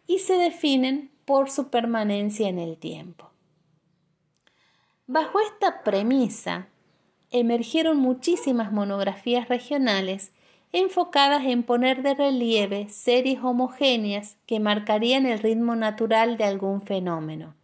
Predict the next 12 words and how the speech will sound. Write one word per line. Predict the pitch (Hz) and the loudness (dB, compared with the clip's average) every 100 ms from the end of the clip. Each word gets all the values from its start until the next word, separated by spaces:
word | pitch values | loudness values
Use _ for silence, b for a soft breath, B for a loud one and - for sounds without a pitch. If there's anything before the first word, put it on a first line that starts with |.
| b b b b b _ | b b b b b _
El | 233 220 208 | 0 0 0
conjunto | 196 196 202 359 269 208 190 | -2 -2 0 2 2 0 -4
de | 202 | 0
las | 247 277 | 0 0
mismas | 330 349 247 233 226 269 - b b b _ | 0 2 2 0 -2 -4 -12 b b b _
permitiría | 349 370 330 320 269 240 233 202 | 2 2 2 2 0 0 2 0
someter | 208 240 240 220 220 202 | -2 -2 -2 0 0 0
sus | - 185 | -6 -2
resultados | 247 262 294 269 269 247 233 240 - | -2 -2 -4 -2 0 0 0 -4 -6
a | 220 | -2
la | 208 196 | -2 -2
comparación | - 208 208 202 190 185 - 190 180 202 | -2 -2 0 -2 -4 -6 -4 -2 -4 -8